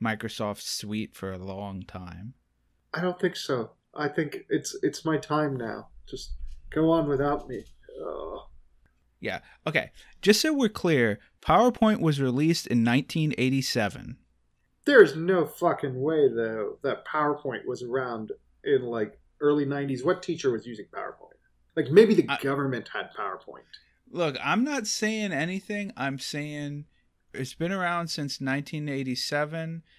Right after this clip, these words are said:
Speaker 1: Uh, it was apparently acquired by Microsoft in eighty-seven and has been a part of Microsoft Office since ninety-three. So
Speaker 2: I mean, I don't even remember Microsoft, though, before, like, Windows ninety-eight.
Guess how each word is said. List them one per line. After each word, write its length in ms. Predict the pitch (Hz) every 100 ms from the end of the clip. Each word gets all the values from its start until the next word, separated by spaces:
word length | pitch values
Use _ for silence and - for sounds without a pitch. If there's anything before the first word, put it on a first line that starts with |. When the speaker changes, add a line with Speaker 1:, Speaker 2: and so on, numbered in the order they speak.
| _ _ _
Speaker 1:
Uh, 260 | 127 123 90
it 40 |
was 140 | 131 120
apparently 420 | - 165 131 151
acquired 840 | 90 - - _ 127 131 160 170
by 160 | 156 139
Microsoft 880 | 127 117 123 143 139 131 117 110 -
in 260 | 113 107 -
eighty-seven 920 | 117 110 107 - 113 107 110 107 104 - _ -
and 100 | 117
has 100 | 120
been 140 | 127
a 40 | 120
part 260 | - 135
of 120 | 131 123
Microsoft 720 | 120 120 131 - 127 117 -
Office 420 | - 110 - 110 -
since 300 | 104 107 123
ninety-three. 800 | 107 110 110 - 87 53 - - - _ _ -
So 520 | - - 117 98 92 - _ _ _ _ _
Speaker 2:
I 120 | 160 170
mean, 280 | 170 135 -
I 140 | 151
don't 160 | 208 190
even 180 | 170 156
remember 380 | 143 147 143
Microsoft, 640 | 120 127 127 127 135 120 -
though, 160 | 120 117
before, 320 | 120 - 135
like, 160 | 120 104 -
Windows 460 | 120 143 131 113
ninety-eight. 640 | 123 117 104 101 - -